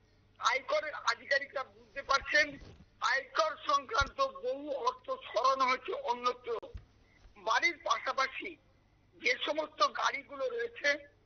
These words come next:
আয়করের আধিকারিকরা সেই গাড়িগুলিতেও চিরুনি তল্লাশি করছেন। এছাড়াও সকাল থেকেই কলকাতা শহরের আরো পাঁচটি জায়গায় ইডি দপ্তর হানা দিয়েছে। কলকাতায় যে সমস্ত বড় বড় ব্যবসায়ী রয়েছেন,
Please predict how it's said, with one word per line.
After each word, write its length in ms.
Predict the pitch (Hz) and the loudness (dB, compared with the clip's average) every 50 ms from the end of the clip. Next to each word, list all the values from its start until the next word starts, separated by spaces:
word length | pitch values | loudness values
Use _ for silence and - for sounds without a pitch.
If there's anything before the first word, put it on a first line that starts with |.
| _ _ _ _ _ _ | _ _ _ _ _ _
আয়করের 580 | - 208 233 254 269 - - 294 294 285 302 269 | 2 2 2 2 0 -2 -2 -2 0 0 -2 -6
আধিকারিকরা 720 | - - 220 233 233 254 - 285 269 277 277 - 277 277 | -6 -4 -6 -6 -4 -4 -4 -2 -2 -4 -4 -4 -6 -6
সেই 280 | - - - 254 254 269 | -6 -6 -6 -6 -6 -4
গাড়িগুলিতেও 800 | - - - 202 240 240 208 240 269 269 254 262 269 269 269 | -2 0 0 0 -2 -4 -10 -8 -8 -8 -6 -4 -2 -2 -2
চিরুনি 460 | 269 269 - - 269 285 294 269 277 | -4 -6 -14 -8 -4 -4 -4 -4 -4
তল্লাশি 500 | - - 247 226 226 233 240 233 - - | -10 -8 -6 -4 -4 -2 -4 -4 -6 -8
করছেন। 500 | - - 226 214 - - - - 214 190 - - - - - - - - - - - - | -8 -6 -6 -8 -8 -6 -4 -2 -4 -4 -6 -16 -18 -18 -18 -20 -20 -20 -20 -20 -12 -8
এছাড়াও 480 | - 277 - - 320 294 277 285 285 - _ _ _ _ _ _ _ _ _ _ - - | -8 -6 -2 -2 -2 -2 -2 -6 -10 -12 _ _ _ _ _ _ _ _ _ _ -8 -4
সকাল 300 | 262 - - 320 320 320 320 - | -4 0 2 2 2 2 0 -4
থেকেই 340 | 311 285 - 302 294 311 302 - - - _ _ _ _ - | -10 -2 2 4 4 4 2 -4 -14 -20 _ _ _ _ -4
কলকাতা 500 | 466 277 285 277 277 294 294 294 294 - | -4 -4 -2 -2 -2 -2 0 0 -2 -4
শহরের 440 | - - 349 262 262 277 277 277 262 - - - | -4 -8 -6 -4 -2 -2 -2 -2 -4 -4 -6 -4
আরো 360 | - 226 262 277 311 311 311 | 2 4 4 4 4 2 0
পাঁচটি 560 | 311 302 - 247 247 247 - - - - 254 | -4 -6 -6 -4 -4 -4 -4 -4 -6 -6 -4
জায়গায় 480 | 220 220 220 220 214 226 254 269 285 294 - _ _ - _ _ _ _ _ - - - 262 | 0 4 4 4 4 2 0 0 0 0 -2 _ _ -20 _ _ _ _ _ -20 -20 -18 -16
ইডি 240 | 285 277 294 330 | -10 -6 -4 -2
দপ্তর 460 | 320 269 285 294 - - - 285 277 262 | 0 0 0 -2 -2 -4 -4 -2 0 0
হানা 320 | - - 233 226 247 247 | 0 0 0 2 2 2
দিয়েছে। 380 | 220 233 247 240 - - 254 220 - - - - - - - _ _ _ _ - | 4 4 2 2 2 -2 -6 -6 -6 -8 -16 -20 -20 -20 -20 _ _ _ _ -6
কলকাতায় 520 | - 554 571 311 - 302 320 311 311 311 | -2 -2 -2 0 0 -2 -2 0 0 -2
যে 180 | 302 - 247 240 | -2 -2 -6 -8
সমস্ত 480 | - - 285 277 294 285 - - - 285 | -6 -6 -6 -4 -4 -4 -4 -2 0 0
বড় 340 | 226 220 214 - 233 254 | 0 0 0 -2 0 -2
বড় 260 | 262 247 262 262 269 262 | -2 -2 -2 -2 -2 -4
ব্যবসায়ী 520 | - - - - - - 539 494 508 - | -4 -8 -12 -10 -4 -2 -2 0 0 -2
রয়েছেন, 440 | - 440 440 427 - - 277 285 | -4 -4 -6 -4 -2 -2 -2 -2